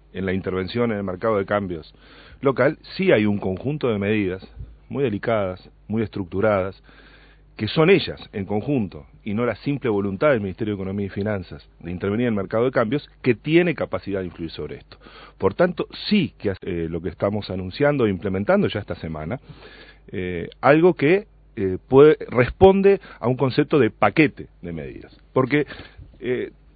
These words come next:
todo, todo tiene que contextualizarse, me parece. Eh, durante el año pasado, el, el gobierno,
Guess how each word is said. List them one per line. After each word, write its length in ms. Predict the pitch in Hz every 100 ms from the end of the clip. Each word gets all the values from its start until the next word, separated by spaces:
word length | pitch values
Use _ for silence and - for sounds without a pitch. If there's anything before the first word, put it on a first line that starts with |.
| -
todo, 240 | 233 240
todo 380 | 208 151 - 233
tiene 240 | 180 214 180
que 100 | 147
contextualizarse, 880 | 131 120 - 104 92 - 73 - - -
me 120 | 82
parece. 260 | 73 67 - - - - - - - _
Eh, 200 | - 101 104
durante 340 | 135 165 170
el 80 | 180
año 240 | 220 208
pasado, 560 | 147 113 - 160 110 78 _ _ _ - -
el, 640 | 101 101 104 101 98 98 -
el 80 |
gobierno, 560 | 101 117 151 135 98 85